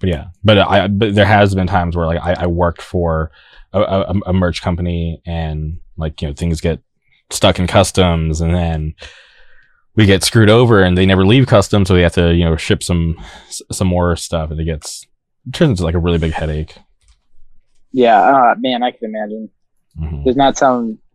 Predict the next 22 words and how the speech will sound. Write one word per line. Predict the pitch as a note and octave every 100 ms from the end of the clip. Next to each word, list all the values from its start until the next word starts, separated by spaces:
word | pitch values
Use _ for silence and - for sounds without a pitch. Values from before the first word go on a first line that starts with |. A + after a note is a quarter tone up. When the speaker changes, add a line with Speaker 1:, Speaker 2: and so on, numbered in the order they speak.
| _
Speaker 2:
fun. | G#2+ G2+ -
<laughs> | _ - _ - _ _ _ _ G2+
Speaker 1:
Okay. | B2+ D#2+ C#2+ E2+
Well, | F2 F2+
that's | F2+ G2
awesome | F2+ - F#2
that, | F2 D#2+ - _ - - _ -
um, | E2+ E2
you're | - F2+ E2+ E2+
able | E2 E2+
to, | - E2 D#2 C#2
you | F2
know, |
go | E2+ G2
on | F#2+
that | F2+
tour | - F#2 F2+
and, | E2 E2 - - _ _ F2+
uh, | D#2+
you | D#2+
know, | D#2+ D2 - - -
uh, | F#2+ D#2+